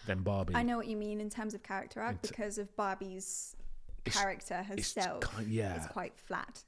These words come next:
Speaker 1: It's very flat, but I think
Speaker 2: Yes.
Speaker 1: that's purposely done.
Speaker 2: But that's how Barbie's portrayed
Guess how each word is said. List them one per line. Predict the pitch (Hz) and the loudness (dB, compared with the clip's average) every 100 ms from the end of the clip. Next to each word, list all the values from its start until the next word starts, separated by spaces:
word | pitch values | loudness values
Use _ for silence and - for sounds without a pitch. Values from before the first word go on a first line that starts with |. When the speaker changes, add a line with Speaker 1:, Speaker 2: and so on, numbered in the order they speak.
| - | -10
Speaker 1:
It's | - | -10
very | - 101 90 | 0 2 2
flat, | - 87 - - | -2 -4 -4 -2
but | 143 | -2
I | 90 | 2
think | 110 | 2
Speaker 2:
Yes. | 95 | 0
Speaker 1:
that's | - 92 | -2 -4
purposely | - - 87 | -4 -6 -6
done. | 85 | -4
Speaker 2:
But | - 202 | -4 2
that's | 214 - | 2 2
how | - 190 180 190 220 - | 0 0 0 -6 -12 -10
Barbie's | 190 180 180 - | -6 -6 -6 -10
portrayed | - - - - | -12 -10 -10 -10